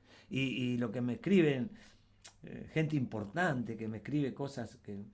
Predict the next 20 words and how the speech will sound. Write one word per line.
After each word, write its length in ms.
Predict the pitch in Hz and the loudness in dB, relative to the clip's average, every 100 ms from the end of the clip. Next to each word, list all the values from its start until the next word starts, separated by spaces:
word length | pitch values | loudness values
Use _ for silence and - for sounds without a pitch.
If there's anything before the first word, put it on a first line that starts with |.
| - - - - | -20 -20 -20 -20
que, 80 | - 101 104 | -12 -10 -8
¿viste? 280 | 104 131 110 | -8 -8 -8
Digo, 260 | 107 117 107 107 107 117 | -8 -8 -8 -10 -10 -10
"No 80 | 110 | -10
me 100 | 107 | -8
lo 120 | 104 | -8
merezco. 600 | 107 110 135 131 113 107 117 123 123 | -8 -8 -10 -12 -14 -14 -14 -18 -12
¿Cómo 180 | 123 120 | -8 -6
escribe 360 | - 127 113 | -6 -4 -4
esta 140 | 104 - | -6 -10
gente? 300 | 131 117 101 | -8 -8 -8
Por 200 | 101 104 | -10 -10
Dios, 120 | 113 | -10
¿qué 80 | 107 | -8
verá?". 340 | 107 104 110 101 | -8 -6 -6 -6
Digo, 220 | 101 107 | -4 -4
"y 140 | 117 120 | -2 -2
bueno, 220 | 131 170 | -2 -2
no 120 | 139 | -2
sé. 240 | 123 151 | 0 -2